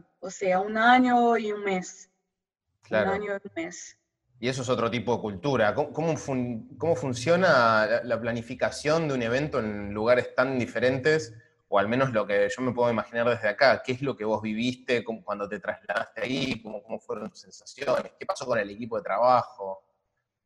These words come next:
Speaker 1: Sí, yo llegué en un momento muy complicado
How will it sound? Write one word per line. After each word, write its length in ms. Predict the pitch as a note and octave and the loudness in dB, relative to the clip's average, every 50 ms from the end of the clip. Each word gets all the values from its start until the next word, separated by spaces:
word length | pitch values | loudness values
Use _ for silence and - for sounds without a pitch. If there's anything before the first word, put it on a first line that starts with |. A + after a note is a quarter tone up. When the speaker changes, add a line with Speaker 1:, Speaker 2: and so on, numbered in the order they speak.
| _ _ _ | _ _ _
Speaker 1:
Sí, 380 | _ - - - - - - - | _ -20 -20 -12 -10 -10 -10 -8
yo 180 | - - F4 F4+ | -2 2 2 2
llegué 540 | F#4 - F#4 E4+ C#4+ B3+ C4 C#4+ F4 E4 - | 4 4 4 4 6 8 8 8 8 6 2
en 160 | - C4+ C4+ | 2 4 4
un 60 | C#4 C#4 | 6 8
momento 880 | B3+ B3 A#3+ A#3 A#3+ B3 C4 B3+ - B3 A#3+ A#3+ A3 - - _ _ - | 8 8 6 6 6 4 4 4 4 4 4 4 2 0 -6 _ _ -10
muy 340 | G3+ A3 B3 C#4 D#4 D#4+ D4+ | -2 2 6 6 6 6 6
complicado 840 | - C#4+ C#4 C4 B3+ B3 A#3+ - G3+ G3 F#3+ F3+ F3+ G3+ A#3 C#4 | 4 2 2 4 2 0 0 2 2 2 4 2 2 0 -2 -4